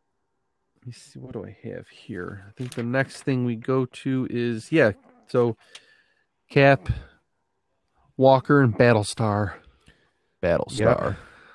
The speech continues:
Speaker 1: are st-, <laughs> are standing out in the, the parking lot, and they're talking about, um, this Carly Morgenthau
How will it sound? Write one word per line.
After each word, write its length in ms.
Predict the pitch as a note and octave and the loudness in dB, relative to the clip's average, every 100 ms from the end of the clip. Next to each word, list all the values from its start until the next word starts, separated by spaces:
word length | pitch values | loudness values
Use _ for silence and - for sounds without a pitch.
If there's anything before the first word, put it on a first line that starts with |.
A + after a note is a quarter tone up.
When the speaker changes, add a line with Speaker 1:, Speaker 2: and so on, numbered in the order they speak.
| _ _ | _ _
Speaker 1:
are 100 | A2+ | -8
st-, 1160 | - - D#3 - - D3+ - F#3+ - - A#3 - _ | -8 -2 -2 -2 -2 -2 0 -2 -2 -4 -4 -4 _
<laughs> 640 | F#3 D#3+ D3 - A2+ - | -8 -8 -8 -8 -8 -6
are 80 | C#3 | -6
standing 540 | - - C#3 C#3+ C#3+ | -6 -4 -2 0 0
out 220 | C3 C3 C#3 | 2 0 -2
in 180 | D3 | -4
the, 200 | C3+ C3 B2+ _ _ - _ | -2 -2 -6 _ _ -20 _
the 100 | - | -8
parking 420 | - C#3+ C3+ C#3 | 2 2 4 2
lot, 260 | B2+ A#2+ B2 | 0 2 0
and 80 | A#2 | 0
they're 100 | C3+ | -4
talking 460 | - B2+ A#2+ - B2+ | 0 0 0 0 -4
about, 400 | A2+ A#2+ A#2 A#2 _ | -2 -2 -2 -4 _
um, 520 | A#2+ A#2 A2+ A2 G#2+ G#2 _ _ _ _ _ _ _ _ _ _ _ _ _ - | -2 0 -2 -4 -8 -14 _ _ _ _ _ _ _ _ _ _ _ _ _ -18
this 120 | A2+ | -16
Carly 440 | - C3+ B2+ C3 | -6 0 2 2
Morgenthau 920 | B2+ B2 A#2 A2+ G2 G#2 G#2 A2 C3 | 2 2 0 -2 -4 -2 0 -2 -4